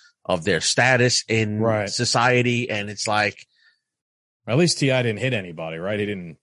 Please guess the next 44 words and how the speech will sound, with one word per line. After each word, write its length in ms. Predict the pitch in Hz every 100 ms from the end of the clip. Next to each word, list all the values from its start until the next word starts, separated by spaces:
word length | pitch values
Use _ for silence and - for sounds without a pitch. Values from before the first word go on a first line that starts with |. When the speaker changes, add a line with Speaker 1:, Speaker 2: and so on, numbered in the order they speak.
| -
Speaker 2:
he 80 | 120
didn't 140 | 104
hit 80 | 143
Speaker 1:
No. 80 | 135
Speaker 2:
the 60 | 82
woman. 340 | 82 78 82 -
Speaker 1:
However, 680 | - 123 156 127 107 - - _
if 260 | 123 110 120
you're 180 | 123
a 60 | 107
stand-up 440 | - 131 117 110
comedian, 680 | - 120 147 127 110 104 98 - -
your 160 | 120
Speaker 2:
Yeah. 40 | 117
Speaker 1:
mic 280 | 113 131 -
and 140 | 113 110
your 100 | 117
platform 560 | - 117 - 139 139
and 140 | - 95
that 140 | 120
stage 380 | - 117 147 139
is 160 | 104 98
yours. 420 | 113 110 - - _ _ _ _ _ -
Speaker 2:
Right, 160 | 101
I 40 | 87
Speaker 1:
So, 180 | 135 123
Speaker 2:
agree 100 | 87
with 80 | 78
that, 160 | 92
Speaker 1:
uh, 40 | 131
Speaker 2:
yeah. 260 | 80 80 -
Speaker 1:
you 140 | 139
know, 180 | 123 110
he's 300 | - 151 120
not 160 | 147
gonna 120 | 135 120
hit, 240 | 143 113
hit 140 | - 120
a 40 |
female, 520 | - 127 151 185 233 - _ _ _ _ _ _ _
but 120 | 123
that's 240 | 120 131 - -
her 260 | 135 131 110 -
time. 460 | - 120 123 87